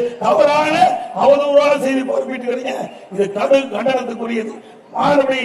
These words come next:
எதிர்காலம் கருதி அவர்கள் மேலும் மேலும் உயர்ந்த நிலைக்கு வர வேண்டும்.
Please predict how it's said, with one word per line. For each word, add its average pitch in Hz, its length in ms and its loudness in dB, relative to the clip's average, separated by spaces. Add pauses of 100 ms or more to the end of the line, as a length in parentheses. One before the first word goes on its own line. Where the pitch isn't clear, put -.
எதிர்காலம் 277 540 2
கருதி 285 340 0 (460)
அவர்கள் 254 360 4
மேலும் 311 340 4
மேலும் 311 400 6 (180)
உயர்ந்த 269 340 2
நிலைக்கு 254 300 -2
வர 240 220 -2
வேண்டும். 240 300 -4